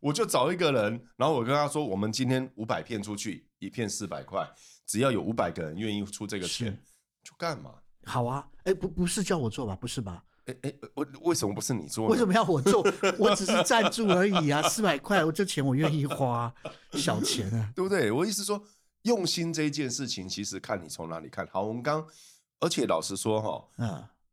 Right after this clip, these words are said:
Speaker 1: 意大利的披萨很多种，台湾葱油饼也很多啊，对不对？
Speaker 2: 这个，其实我觉得你要讲这个，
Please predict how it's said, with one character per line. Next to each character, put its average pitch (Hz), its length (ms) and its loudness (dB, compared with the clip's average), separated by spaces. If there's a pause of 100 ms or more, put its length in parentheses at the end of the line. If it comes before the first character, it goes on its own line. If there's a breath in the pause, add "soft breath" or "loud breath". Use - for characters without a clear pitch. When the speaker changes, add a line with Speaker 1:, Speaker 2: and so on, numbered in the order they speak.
(500)
Speaker 1:
意 214 160 -2
大 202 120 4
利 185 120 -2
的 143 80 2
披 139 160 -2
萨 120 120 0
很 85 140 -6
多 87 100 -8
种， 85 160 -12
台 - 140 -10
湾 147 160 -6
葱 143 160 -8
油 139 80 -8
饼 92 140 -14
也 78 80 -14
很 82 160 -20
多 78 260 -18
啊， - 80 -20 (720)
对 104 100 -2
不 101 80 -2
对？ 85 220 -4
Speaker 2:
这 311 160 0
个， - 300 -8
其 - 180 -4
实 302 140 -2
我 170 180 -6
觉 139 160 -10
得 233 100 -8 (140)
你 127 120 -6
要 180 120 -2
讲 104 240 -8
这 - 80 -10
个， 139 100 -6